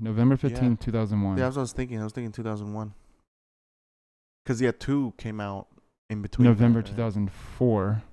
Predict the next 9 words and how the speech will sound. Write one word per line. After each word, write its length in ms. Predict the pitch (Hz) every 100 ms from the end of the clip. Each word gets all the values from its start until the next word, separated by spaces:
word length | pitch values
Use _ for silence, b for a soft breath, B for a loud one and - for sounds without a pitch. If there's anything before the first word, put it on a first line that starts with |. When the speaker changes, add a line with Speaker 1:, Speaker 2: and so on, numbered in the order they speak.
| -
Speaker 2:
Two 80 | -
thousand 180 | 104 98
four, 280 | - 101 98
yeah. 240 | 98 95 104 -
Speaker 1:
And 100 | 117
then 80 | 113
you 120 | 113
had 320 | 110 107 95
September 880 | - 110 98 - 123 120 127 123 127